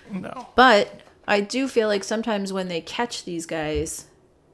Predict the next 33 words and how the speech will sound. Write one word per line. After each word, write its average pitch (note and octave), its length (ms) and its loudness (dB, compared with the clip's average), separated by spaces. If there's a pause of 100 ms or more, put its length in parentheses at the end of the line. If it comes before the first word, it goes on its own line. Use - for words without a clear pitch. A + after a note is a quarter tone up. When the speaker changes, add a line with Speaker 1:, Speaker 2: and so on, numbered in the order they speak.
Speaker 2:
they E3+ 120 -4
find F#3+ 340 -6
out E3 220 -4
more E3 200 -2
people E3 360 -4
that D3 140 -4
they're C#3 140 -6
connected - 520 -10
to. - 240 -12 (260)
Speaker 1:
Yeah, E3+ 340 -8
and F#3 120 -4
I E3 80 -4
think D#3 560 -10 (1080)
most - 360 -8
of D#3 160 -12
his - 380 -12 (680)
infamy, E3 640 -6 (300)
I F#3 100 -10
guess F#3 320 -10 (120)
you F3 180 -8
could - 140 -18
say, F#3+ 260 -8 (720)
is D#3+ 180 -2
tied E3+ 260 -2
to - 360 -6 (180)
his D#3+ 260 -6
behavior E3 920 -8 (220)
after G3 400 -6
the F3+ 80 -2
murders F3+ 480 -4
when F3 120 -10
he E3 120 -8
would - 220 -8